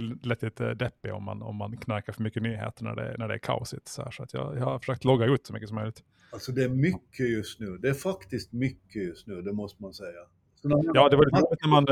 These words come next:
Speaker 1: vaknade upp i, i, när var det igår? Och så, ja, okej, eh, nej, eller var det, var det igår? Jo, det
Speaker 2: Igår
Speaker 1: var
Speaker 2: var
Speaker 1: igår.
Speaker 2: det, igår var det.
Speaker 1: Ja, så läste man att Putin har, har angripit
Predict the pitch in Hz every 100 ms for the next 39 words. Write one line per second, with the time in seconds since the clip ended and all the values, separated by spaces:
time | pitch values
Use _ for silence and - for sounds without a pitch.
0 | 135 147 143 143 156 - - 131 120 113
1 | 117 147 131 120 117 120 123 120 117 117
2 | 160 135 110 - 120 123 117 131 135 135
3 | 113 120 - 139 117 113 117 117 135 135
4 | 113 120 151 123 - 131 120 95 90 120
5 | 117 98 80 107 - 135 175 127 - -
6 | _ _ _ _ _ 123 131 131 143 139
7 | 135 - 120 117 113 - - 170 160 151
8 | 139 131 127 - 110 120 113 123 117 117
9 | 117